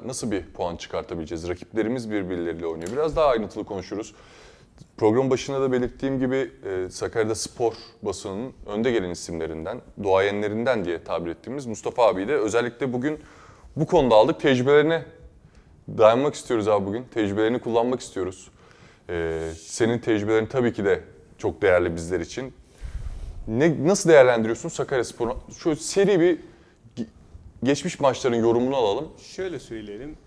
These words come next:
Speaker 2: E, tabii ki bizim, önce ben her zaman söylerim, bir, hani devletin bile, devlet aklı, devlet arşivi, devletin bir kozmik odası olur. Bizler çabuk unutan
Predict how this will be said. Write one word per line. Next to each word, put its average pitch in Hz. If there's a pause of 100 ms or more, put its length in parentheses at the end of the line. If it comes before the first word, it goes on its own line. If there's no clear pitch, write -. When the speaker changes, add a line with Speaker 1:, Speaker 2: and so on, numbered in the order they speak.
Speaker 2:
E, 123 (380)
tabii 160
ki 156 (520)
bizim, 135 (1080)
önce 135
ben 135
her 135
zaman 120
söylerim, 120
bir, 123 (380)
hani 113
devletin 131
bile, 113
devlet 120
aklı, 110
devlet 117
arşivi, 117 (480)
devletin 127
bir 120
kozmik 123
odası 104 (600)
olur. 101 (1200)
Bizler 160
çabuk 175
unutan 110